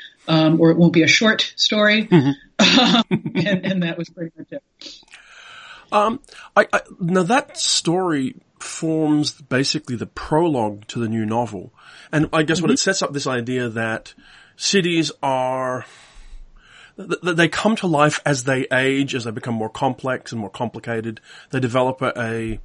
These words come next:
Speaker 2: if you, for want of a better term, soul, and then eventually m-, manifest into a great city, a, a, a living thing. Where
Speaker 1: Mm-hmm.
Speaker 2: did the idea for that come from for you?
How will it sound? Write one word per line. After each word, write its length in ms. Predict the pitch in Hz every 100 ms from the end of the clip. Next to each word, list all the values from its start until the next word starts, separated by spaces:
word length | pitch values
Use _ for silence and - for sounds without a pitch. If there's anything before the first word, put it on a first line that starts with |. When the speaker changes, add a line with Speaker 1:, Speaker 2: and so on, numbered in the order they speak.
| - -
Speaker 2:
if 160 | 151 -
you, 120 | 139
for 140 | - 135
want 100 | 131
of 60 |
a 60 | 117
better 180 | 123 120
term, 240 | 113 104
soul, 520 | - 139 123 123 127 - - -
and 80 | 127
then 80 | 120
eventually 400 | 131 139 135 117 - _ -
m-, 120 | -
manifest 640 | 147 147 156 - 135 -
into 260 | 143 139 131
a 80 | 120
great 380 | 113 127 139 -
city, 360 | - 113 110
a, 120 | 117 -
a, 120 | 127 -
a 80 | 131
living 360 | 135 131 127
thing. 240 | - 131 98 - - - - - - _ -
Where 320 | 180 196 175
Speaker 1:
Mm-hmm. 80 | 220
Speaker 2:
did 100 | 208
the 100 | 196
idea 300 | 180 160 165
for 160 | - 160
that 280 | 147 - -
come 360 | - - 170 170
from 340 | - 98 104
for 140 | -
you? 320 | 90 - -